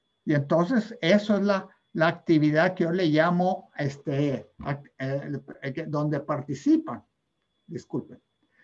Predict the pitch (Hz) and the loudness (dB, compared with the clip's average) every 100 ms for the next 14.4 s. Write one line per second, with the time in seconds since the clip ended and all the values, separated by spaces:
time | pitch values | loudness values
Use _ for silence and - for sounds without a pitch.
0 | _ 156 151 151 170 151 139 - _ 196 | _ -4 -4 -4 -4 -4 -4 -12 _ -4
1 | 185 254 269 240 208 160 143 143 - 170 | 0 2 2 2 0 -2 -2 -4 -2 0
2 | 190 190 147 151 139 143 - 135 139 139 | 0 -2 -4 -4 -4 -8 -6 -6 -4 -6
3 | - 131 135 - 113 107 110 - 185 196 | -8 -8 -8 -10 -12 -10 -10 -4 0 0
4 | 196 _ _ 190 226 233 - _ _ _ | -2 _ _ 2 4 4 -4 _ _ _
5 | - 123 156 247 247 254 233 247 220 233 | -8 -4 0 2 2 2 2 0 0 2
6 | 240 247 226 220 220 226 175 - - _ | 2 0 -2 0 2 2 2 0 -16 _
7 | - 147 147 147 160 220 220 190 196 220 | -10 -4 -2 0 0 0 -2 -4 -4 -4
8 | 202 170 156 202 196 196 185 185 190 180 | -6 -4 -4 -4 -4 -4 -2 -4 -4 -6
9 | 190 214 247 240 156 151 - 156 160 156 | -4 -2 -4 -4 -4 -6 -6 -8 -8 -8
10 | 160 139 139 135 135 127 - - - 95 | -6 -8 -8 -6 -6 -6 -8 -10 -12 -14
11 | - _ _ _ _ _ _ _ _ _ | -16 _ _ _ _ _ _ _ _ _
12 | - 214 208 262 254 226 - 175 202 208 | -4 -4 0 -2 -2 -6 -2 -2 0 0
13 | 185 175 190 185 - _ - 135 - 165 | 0 0 0 -2 -8 _ -8 -6 -4 -4
14 | 170 202 233 240 | -4 -4 -6 -8